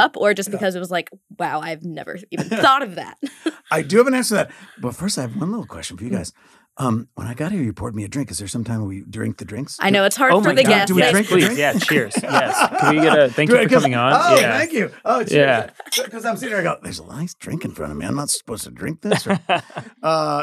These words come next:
Speaker 2: you asked me what my favorite cocktail was.
Speaker 1: <laughs>
Speaker 2: And sh-, am I supposed to reveal this? Or is this
Speaker 3: No,
Speaker 2: top secret?
Speaker 3: please,
Speaker 2: Okay.
Speaker 3: no.
Speaker 2: Um, and I said, uh, Negroni, which I only came into more recently in life. I think I, I think my, um,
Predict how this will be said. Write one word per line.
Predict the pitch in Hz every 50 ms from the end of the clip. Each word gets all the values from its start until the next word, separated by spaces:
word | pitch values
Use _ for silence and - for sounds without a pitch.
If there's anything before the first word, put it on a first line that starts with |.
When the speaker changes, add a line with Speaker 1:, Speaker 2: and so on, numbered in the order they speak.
| - -
Speaker 2:
you | 156 151 156
asked | 156 170 - 196
me | 185 190
what | 170 -
my | 156 143 139
favorite | - 139 139 160 185 160
cocktail | - 160 147 131 - 143 131 123
was. | 117 117 123 151 220 262 - -
Speaker 1:
<laughs> | 294 - - - - - - - - - _ -
Speaker 2:
And | 135 135 131 135 135 135 131 131 - -
sh-, | - - -
am | 147 135
I | 131 123
supposed | - - 127 -
to | 131
reveal | 117 110 117 123 127
this? | 147 151 -
Or | 120 120
is | 110
this | 147 -
Speaker 3:
No, | 120 185
Speaker 2:
top | - 143 110
secret? | - 190 165 156 113
Speaker 3:
please, | - -
Speaker 2:
Okay. | - 170
Speaker 3:
no. | 139 156 131 101 - - - - -
Speaker 2:
Um, | 170 160 151 143 143 - -
and | 143 143 143
I | 139 135
said, | 127 - - - 170 165 165
uh, | 175 175 175
Negroni, | 180 196 170 202 262 330 403 381 262 180
which | 170 160 -
I | 185 175 170 185 -
only | 208 247 294 320 330 277
came | - 262 247 240 233
into | 226 180 - 214 214 202 196
more | 190 190 185 185 180 170
recently | 175 175 185 214 214 - - 185 180 - 147 160 156 143 139 135
in | - 143 135 131
life. | 131 135 131 117 104 104 - - - _ _ - - - _ _ - - - _ - -
I | 147 147
think | - - 233 240 - -
I, | 165 180 190 _ _ _ - - - _ _ -
I | 165 175
think | - 254 269 262 -
my, | 226 190 180 170 165 156
um, | 143 135 135 135 127 127 127 127 123 127